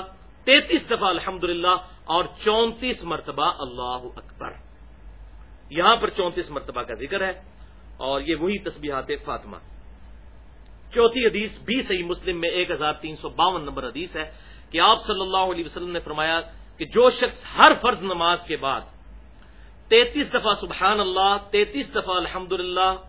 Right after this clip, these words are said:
اور تینتیس مرتبہ اللہ اکبر پڑھ لے، یہ نائنٹی نائن بن جائیں گے، اور پھر سو کا عدد پورا کرنے کے لیے ایک دفعہ پڑھ لے، لا الہ الا اللہ وحدہ لا شریک لہ، لہ الملک و لہ الحمد وہو علی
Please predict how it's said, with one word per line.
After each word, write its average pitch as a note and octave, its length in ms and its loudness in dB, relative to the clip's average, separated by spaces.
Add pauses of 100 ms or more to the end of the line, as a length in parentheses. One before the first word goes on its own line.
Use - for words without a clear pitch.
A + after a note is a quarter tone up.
(300)
اور F3 160 0 (240)
تینتیس A3+ 520 6
مرتبہ F#3 420 0 (100)
اللہ E3 400 0
اکبر D#3 340 -6
پڑھ E3 160 0
لے، D#3+ 260 -4
یہ F#3 100 4
نائنٹی F3 380 2
نائن E3 260 0
بن F3+ 180 0
جائیں G3 200 0
گے، G#3+ 100 0 (640)
اور G#3 140 8 (100)
پھر A#3+ 120 0 (120)
سو B3 220 8 (160)
کا A#3+ 160 6
عدد G3+ 260 4
پورا F#3 300 2
کرنے E3+ 240 -2
کے E3 140 -4
لیے D#3 300 -4
ایک G3+ 280 6
دفعہ E3 260 -2
پڑھ C#3+ 120 -2
لے، C#3 140 -2 (100)
لا E3 240 2 (120)
الہ D#3 400 -2
الا C#3+ 260 -6
اللہ D3 300 -4 (140)
وحدہ D3 320 -8 (120)
لا C#3 160 -2 (100)
شریک D3+ 300 -8
لہ، G3 180 0 (460)
لہ E3+ 160 2
الملک G3+ 420 4
و A3+ 160 4
لہ G3 160 2
الحمد G3+ 420 -2
وہو D#3+ 340 -2
علی D3 260 0